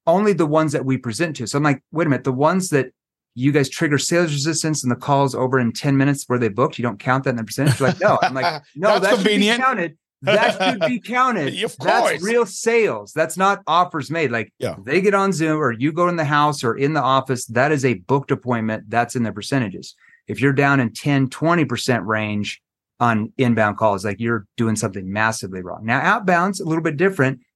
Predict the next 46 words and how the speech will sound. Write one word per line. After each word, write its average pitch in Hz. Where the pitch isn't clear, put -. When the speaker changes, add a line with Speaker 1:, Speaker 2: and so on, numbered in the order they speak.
Speaker 1:
And 139
do 131
you 135
count 151
the 143
percentages 135
of 107
people 131
who 101
answer 180
or, 117
you 123
know, 107
people 131
who 113
don't 165
answer? 175
Like, 131
a 151
lot 175
of 165
that 151
is 127
calculated 143
differently 123
by 120
the 120
industry 117
and 101
the 92
company. 92
So 104
it's 113
hard 143
to, 113
it's -
hard 139
to -
get 123
percentages 110
on 101
how 120
they 101
quantify 120
that 95
data. 92